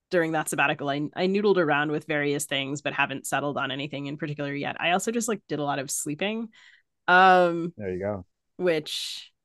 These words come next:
Speaker 1: continues to <laughs> sound, continues to sound so appealing. Um,
Speaker 2: Yeah.
Speaker 1: but yeah, I, I think I needed a, I think I needed br-, a break. Um, I have, like, a f-, strange idea for a comic novel.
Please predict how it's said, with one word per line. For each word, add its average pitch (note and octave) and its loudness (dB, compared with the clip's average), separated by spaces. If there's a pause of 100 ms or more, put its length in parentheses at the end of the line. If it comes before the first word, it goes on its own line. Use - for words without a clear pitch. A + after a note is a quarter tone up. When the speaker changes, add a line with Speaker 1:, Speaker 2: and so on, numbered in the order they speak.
(760)
Speaker 1:
continues G3 -4
to - -2
<laughs> - -2
sound, A3 2 (640)
continues E4+ 8
to D4 2
sound C4+ 2
so F#3+ 2
appealing. D#3+ -4
Um, G3+ 8 (140)
Speaker 2:
Yeah. D#3+ -20 (800)
Speaker 1:
but G#3+ 6
yeah, F3 4
I, D3+ 2
I F#3+ 4
think F#3 -2
I F3 2
needed D#3+ -2
a, D3+ -2
I - -2
think D#3+ -4
I D#3+ 2
needed D3 -4
br-, C#3+ -4
a D#3 -6
break. C3+ -6
Um, D3 2
I F3 -2
have, G#3+ 2 (1300)
like, F3 -10
a - -20
f-, - -20 (280)
strange E3+ -4
idea D#3 0
for D#3 -4
a C#3 -2
comic D3 -4
novel. G3+ -2